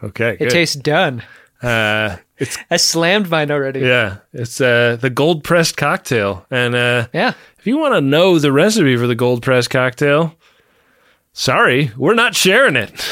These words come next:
Speaker 1: <laughs>
Speaker 2: Are we not? You don't wanna put it in the show notes?
Speaker 1: Maybe, um, maybe in a few weeks, you know, once, once we've done the event.
Speaker 2: All right.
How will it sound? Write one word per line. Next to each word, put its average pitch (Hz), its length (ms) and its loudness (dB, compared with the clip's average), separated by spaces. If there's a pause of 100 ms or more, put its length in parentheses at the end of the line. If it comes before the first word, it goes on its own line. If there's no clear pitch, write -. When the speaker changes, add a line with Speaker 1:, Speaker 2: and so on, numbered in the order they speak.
(140)
Speaker 1:
<laughs> - 140 -18
Speaker 2:
Are 202 160 2
we 254 100 0
not? 254 380 0
You 220 100 0
don't 233 100 0
wanna 240 140 0
put 233 180 -4
it 233 120 -4
in 233 100 -6
the 226 100 -2
show 240 240 0
notes? 285 520 -4
Speaker 1:
Maybe, 196 420 2
um, 120 460 0 (480)
maybe 214 200 0
in 175 80 2
a 135 60 2
few 131 260 2
weeks, 107 400 -2
you 123 80 -2
know, 104 300 -4
once, 127 420 -2
once 156 280 0
we've 139 140 0
done 131 200 0
the 123 80 2
event. 110 600 -2 (140)
Speaker 2:
All 214 120 0
right. 247 280 0